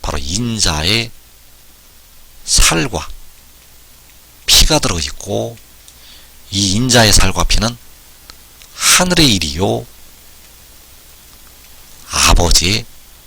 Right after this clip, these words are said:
말씀이 되겠습니다. 그래서 이 말씀을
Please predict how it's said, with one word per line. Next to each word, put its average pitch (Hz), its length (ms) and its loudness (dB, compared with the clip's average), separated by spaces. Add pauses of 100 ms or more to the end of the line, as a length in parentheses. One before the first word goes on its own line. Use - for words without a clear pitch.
(1800)
말씀이 - 400 2
되겠습니다. - 500 2 (680)
그래서 - 340 2 (520)
이 156 260 2
말씀을 120 720 2